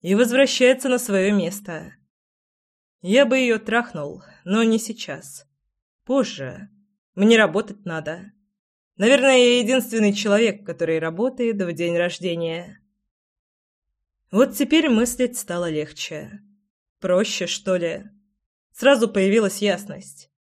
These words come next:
Перед глазами уже не стоит образ бывшей. Избавился, пусть и на время. Продолжаю наносить нужные цвета.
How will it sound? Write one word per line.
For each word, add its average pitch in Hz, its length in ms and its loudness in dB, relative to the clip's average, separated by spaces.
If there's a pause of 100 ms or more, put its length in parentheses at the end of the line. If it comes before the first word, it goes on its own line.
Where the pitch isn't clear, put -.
(440)
Перед 233 240 -2
глазами 269 420 4
уже 202 260 2
не 202 140 6
стоит 220 480 0
образ 175 320 -2
бывшей. 170 680 -10 (480)
Избавился, 160 1080 -4
пусть 202 300 -4
и 190 40 0
на 190 180 4
время. 170 600 -4 (800)
Продолжаю 220 680 2
наносить 247 680 -2
нужные 180 640 -2
цвета. 165 720 -12